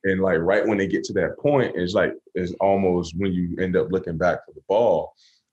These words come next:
And, um, it just get lost up there, man. <laughs> It gets lost up there, especially with the shield. It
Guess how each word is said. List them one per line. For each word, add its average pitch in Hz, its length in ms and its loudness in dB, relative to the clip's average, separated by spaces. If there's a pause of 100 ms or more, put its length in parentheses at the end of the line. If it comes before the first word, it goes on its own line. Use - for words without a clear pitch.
(140)
And, 92 220 2
um, 87 540 0 (200)
it 90 120 -2
just 90 200 0
get 90 160 2
lost 90 340 0
up 78 160 -4
there, 78 160 0
man. 78 480 -8
<laughs> 90 60 -6
It 92 400 0
gets 92 220 2
lost 92 260 2
up 87 80 2
there, 85 140 0
especially 95 400 0
with 92 100 -2
the 80 80 -8
shield. 98 460 4
It - 80 2